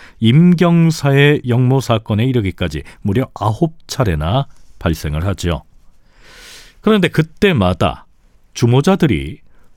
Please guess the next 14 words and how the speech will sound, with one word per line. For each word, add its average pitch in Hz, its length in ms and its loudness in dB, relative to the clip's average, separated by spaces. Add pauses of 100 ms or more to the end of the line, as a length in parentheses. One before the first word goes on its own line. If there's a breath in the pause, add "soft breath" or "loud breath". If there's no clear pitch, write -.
광해군의 165 800 2
보기를 143 520 2
꾀한다거나 110 640 -2 (720 loud breath)
왕실 160 600 2
인물 151 320 4
중에서 113 380 -2
가장 151 380 0
명망이 147 480 4
높은 117 440 -2 (240 soft breath)
인성군 147 840 2
이지를 143 1080 2 (220 soft breath)
왕으로 117 420 0
추대하려 151 600 -2
했다, 107 520 -4